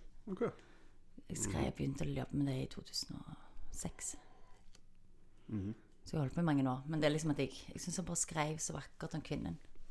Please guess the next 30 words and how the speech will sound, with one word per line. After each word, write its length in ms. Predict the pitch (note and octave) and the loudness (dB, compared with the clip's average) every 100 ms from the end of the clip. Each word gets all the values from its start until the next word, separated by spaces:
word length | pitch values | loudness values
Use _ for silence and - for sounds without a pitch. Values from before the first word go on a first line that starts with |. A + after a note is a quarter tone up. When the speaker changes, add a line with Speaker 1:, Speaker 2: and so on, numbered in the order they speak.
| - - - - - - - | -6 -10 -10 -12 -14 -16 -4
Speaker 2:
Jeg 100 | D#3 | 0
tror 100 | D3 | 4
det. 140 | C#3 C#3 - - - | 2 2 0 -2 2
Hun 100 | D#3+ | 4
var 120 | D3+ C3+ | 6 6
ikke 380 | - D3 C3+ B2+ - - | 6 6 6 4 0 2
Speaker 1:
Men 80 | B2+ | 6
hva 60 | |
var 60 | B2 | 8
det 20 | |
Speaker 2:
hun 80 | A2+ | 10
Speaker 1:
han 80 | A2+ | 8
skrev 300 | - A#2 B2 | 8 8 10
om? 120 | G#2+ F#2+ | 8 4
Hva, 180 | B2+ - | 4 4
hvem, 220 | C3+ A2+ G2+ | 6 8 6
altså, 200 | - G2 | 6 2
hvis 600 | - - - - - - | 2 -4 -4 2 12 12
du 60 | |
kan 140 | - A2 | 12 12
være 80 | G#2 | 12
litt 120 | G#2 | 12
mer 60 | G2+ | 8
konkret, 360 | G2 F#2 G#2 - | 6 4 4 8
da. 80 | |
Speaker 2:
Ja, 160 | G3 F#3 | 12 12
konkret. 340 | G#3 G3 G3+ A3 - | 12 8 6 6 8
Han 140 | A3+ | 8
skriver 300 | A#3 A3 A#3 | 8 10 12
jo, 140 | A#3 | 12